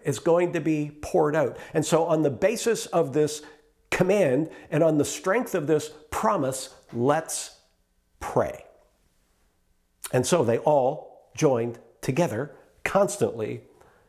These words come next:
in prayer. This is, um, instructional for us, I think, in a number of ways, at least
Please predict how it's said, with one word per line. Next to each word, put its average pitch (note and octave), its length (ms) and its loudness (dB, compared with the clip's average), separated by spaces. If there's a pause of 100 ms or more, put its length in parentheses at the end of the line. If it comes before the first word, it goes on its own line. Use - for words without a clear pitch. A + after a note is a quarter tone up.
(280)
in B2 180 -2
prayer. A2 480 -4 (2750)
This C4+ 500 0
is, F#3 640 0
um, D3+ 520 2 (580)
instructional D#3+ 960 0 (220)
for A#2+ 340 0
us, - 340 -6
I C3+ 80 -2
think, F3+ 200 0
in C3 80 4
a C3 60 4
number F#3+ 360 2
of A#2+ 140 0
ways, B2+ 460 -4 (360)
at F3+ 220 0
least C4 520 0